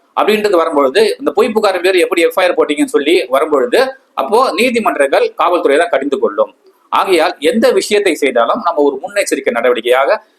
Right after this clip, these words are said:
செய்ய வேண்டும். எல்லாத்தையும் விசாரணை செய்யணும். முதல்ல வந்து மற்ற அழுத்த, ஒரு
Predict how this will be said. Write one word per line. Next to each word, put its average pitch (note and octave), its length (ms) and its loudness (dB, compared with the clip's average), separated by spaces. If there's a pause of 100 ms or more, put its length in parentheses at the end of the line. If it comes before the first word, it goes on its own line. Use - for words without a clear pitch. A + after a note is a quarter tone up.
செய்ய E3 320 2
வேண்டும். B2+ 220 0
எல்லாத்தையும் G3+ 320 0
விசாரணை A3 440 0
செய்யணும். A#2 260 -2
முதல்ல C#3 300 0
வந்து C#3 280 -2 (440)
மற்ற E3+ 340 -2
அழுத்த, E3+ 420 0 (260)
ஒரு C#3+ 200 2